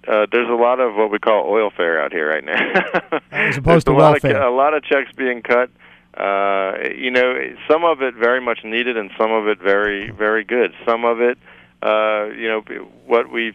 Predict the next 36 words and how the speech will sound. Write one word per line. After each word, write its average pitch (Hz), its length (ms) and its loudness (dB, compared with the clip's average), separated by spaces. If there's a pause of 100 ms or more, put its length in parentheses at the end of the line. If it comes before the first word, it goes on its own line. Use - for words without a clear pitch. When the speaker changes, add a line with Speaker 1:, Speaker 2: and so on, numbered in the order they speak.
(100)
Speaker 1:
find 117 420 0
is 107 100 -4 (300)
actually 110 320 0
places 107 340 -2
are 98 200 0
sometimes 101 500 -4
losing 101 320 -6
employees 95 580 0
who've 85 200 -8
gotten 85 500 -2 (100)
settlement 101 360 -2
checks, 85 340 0
and 82 160 -12
the 82 160 -8
settlement 95 340 -2
check 90 220 -2
is 90 140 -12
for 87 80 -10 (120)
six 85 160 -6
months. 113 360 -4
So 92 80 0 (100)
people 87 280 -10
are 82 120 -6
saying, 90 140 -2
"Well, 110 220 0
when, 95 160 -10 (420)
you 107 80 -2
know, 101 120 2 (120)
I'll, 101 100 -2 (120)
I'll 95 120 -2
come 95 220 -6
back 82 220 0
to 90 100 -14
work 85 200 -6
in 82 160 -12
six - 140 -6